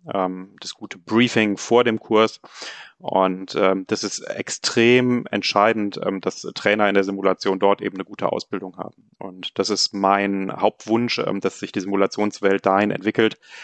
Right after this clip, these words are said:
dass eben sich genauso viele Gedanken gemacht werden, ähm, über die Qualifikation der Trainerinnen und Trainer, wie eben über die Frage, wie kann ich's technisch lösen.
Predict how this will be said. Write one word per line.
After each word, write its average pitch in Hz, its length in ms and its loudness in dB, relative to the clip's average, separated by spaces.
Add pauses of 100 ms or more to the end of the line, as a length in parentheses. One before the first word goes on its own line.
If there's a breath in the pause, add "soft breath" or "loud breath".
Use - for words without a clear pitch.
(120)
dass - 220 -2
eben 98 400 0
sich - 240 -8
genauso 107 320 2
viele 107 240 2
Gedanken 101 380 -2
gemacht 101 400 -2
werden, 95 440 -2
ähm, 95 480 -10
über 95 480 0
die 92 180 -16
Qualifikation 95 720 -2
der 92 120 2
Trainerinnen 101 460 2
und 95 120 -6
Trainer, 104 460 2 (320 loud breath)
wie 98 300 -4
eben 98 200 0
über 98 140 -4
die 98 80 -2
Frage, 92 360 0
wie 101 80 -2
kann 95 180 0
ich's 92 140 -4
technisch 95 380 -4
lösen. 90 360 -10